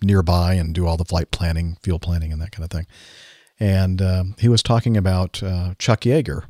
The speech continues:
and he said that, uh, normally this airplane is very, very difficult to learn to fly, especially in the hovering mode. Or, well, I, I apologize. I guess it doesn't hover based on your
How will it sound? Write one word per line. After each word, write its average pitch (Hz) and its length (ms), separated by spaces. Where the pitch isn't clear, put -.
and 92 140
he 92 60
said 90 260
that, 85 260
uh, 92 200
normally 104 540
this 101 180
airplane 101 540
is 92 180
very, 123 340
very 104 220
difficult 95 420
to 90 80
learn 92 340
to 87 60
fly, 85 500
especially 90 640
in 95 160
the 85 140
hovering 98 380
mode. 82 340
Or, - 160
well, 87 300
I, 92 120
I 98 60
apologize. 85 560
I - 80
guess - 160
it 73 80
doesn't 80 220
hover 82 320
based 85 240
on 82 80
your 85 160